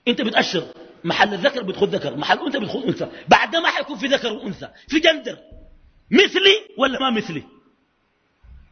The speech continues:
وده الآن في اتفاقية سيداو مضمن، وده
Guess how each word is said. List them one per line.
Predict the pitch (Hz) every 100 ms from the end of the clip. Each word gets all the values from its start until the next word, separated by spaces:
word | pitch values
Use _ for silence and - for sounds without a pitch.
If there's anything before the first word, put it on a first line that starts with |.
| _ _ -
وده | 151 196
الآن | 208 208
في | 202
اتفاقية | 165 - 156 190 156
سيداو | 190 156 151 208 214 - -
مضمن، | 160 180 226 208 143 98 - - - _ _ _ _ _ _
وده | 220 269 349